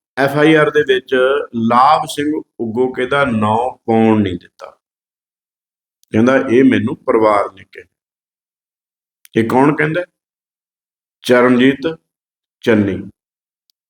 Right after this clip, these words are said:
ਅੱਛਾ, ਇਹ ਗੱਲ ਥੋੜ੍ਹੀ ਜਿਹੀ ਮੈਂ ਹਟ ਕੇ ਕਰਨੀ ਹੈ, ਹੁਣ ਪਹਿਲਾਂ ਸ਼ੁਰੂਆਤ ਕਰ ਦਈਏ। ਇਹ ਸਾਬਕਾ ਮੁੱਖ ਮੰਤਰੀ ਉਹ ਨੇ, ਜਦੋਂ ਇਹ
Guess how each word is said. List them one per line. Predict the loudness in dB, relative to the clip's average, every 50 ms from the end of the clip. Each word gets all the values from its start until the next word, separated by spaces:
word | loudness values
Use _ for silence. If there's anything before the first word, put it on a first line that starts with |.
| _ _ _ _ _ _ _ _ -4 -2
ਅੱਛਾ, | 0 0 0
ਇਹ | 2 4 4 4 4 4
ਗੱਲ | 2 0 0
ਥੋੜ੍ਹੀ | 0 0 2 2 2 0
ਜਿਹੀ | -2 -8 -6
ਮੈਂ | -6 -6
ਹਟ | -2 -4 -6 -6 -4 -6
ਕੇ | -6
ਕਰਨੀ | -4 -2 -2 0 0 0 -2
ਹੈ, | -2
ਹੁਣ | -2 -2 -6
ਪਹਿਲਾਂ | -4 -2 -2 -2 -2 -4
ਸ਼ੁਰੂਆਤ | -4 0 0 0 0 0 -4
ਕਰ | -8 -8 -8 -8
ਦਈਏ। | -10 -12 -14 -14 -16 _ _ _ _ _ _ _ _ _ _ _ _ _ _ _ _ _ -20 -20 -20 _ _ _
ਇਹ | 2 2 2
ਸਾਬਕਾ | 2 0 -2 0 2 2 2 2 0 0 -2 -2
ਮੁੱਖ | -2 -2 -8 -8 -8 -8 -4
ਮੰਤਰੀ | -4 -4 -4 -4 -8 -10 -8 -8 -10
ਉਹ | -6 -6 -8 -6
ਨੇ, | -6 -8 -10 -10 _ _ _ _ _ _ _ _ _ _ _ _ _ _ _ _ _ _ _ _ _ _ _ _ _ _ _ _ _ _ _ _ _ _ _ _ _ _ _ 0
ਜਦੋਂ | 2 4 4 4 4
ਇਹ | 2